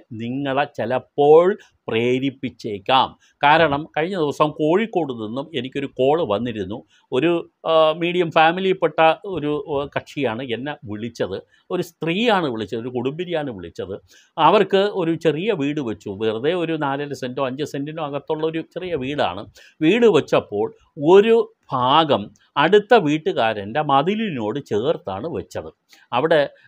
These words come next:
വെന്റിലേറ്ററൊന്നും വെച്ചിട്ടില്ല, വെന്റി-, വേ-, അവിടെ ഓപ്പൺ സ്പേസ് ഒന്നും, ആ, കൊടുത്തിട്ടില്ല. ഓപ്പൺ സ്പേസ് എന്ന് പറഞ്ഞാൽ അതിനോട് ചേർത്താണ് കെട്ടിയിരിക്കുന്നത്. അവിടെ വെന്റിലേഷന് വേണ്ടിയുള്ള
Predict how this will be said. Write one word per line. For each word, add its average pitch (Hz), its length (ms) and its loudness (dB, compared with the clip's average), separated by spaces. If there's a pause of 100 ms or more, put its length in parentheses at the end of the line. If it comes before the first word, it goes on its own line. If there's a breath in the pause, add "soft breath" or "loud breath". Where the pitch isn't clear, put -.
വെന്റിലേറ്ററൊന്നും 180 720 -2
വെച്ചിട്ടില്ല, 156 680 0 (100)
വെന്റി-, 123 280 -8
വേ-, 123 480 -4
അവിടെ 135 300 2
ഓപ്പൺ 127 520 0
സ്പേസ് 196 460 0 (120)
ഒന്നും, 165 320 -6 (280 soft breath)
ആ, 131 100 4
കൊടുത്തിട്ടില്ല. 135 680 -2
ഓപ്പൺ 127 280 -2
സ്പേസ് 180 300 -4
എന്ന് 185 140 -6
പറഞ്ഞാൽ 180 200 -6
അതിനോട് 165 360 -6
ചേർത്താണ് 170 680 -4
കെട്ടിയിരിക്കുന്നത്. 117 720 -8 (320 soft breath)
അവിടെ 175 480 4 (200 soft breath)
വെന്റിലേഷന് 214 640 4
വേണ്ടിയുള്ള 151 640 -2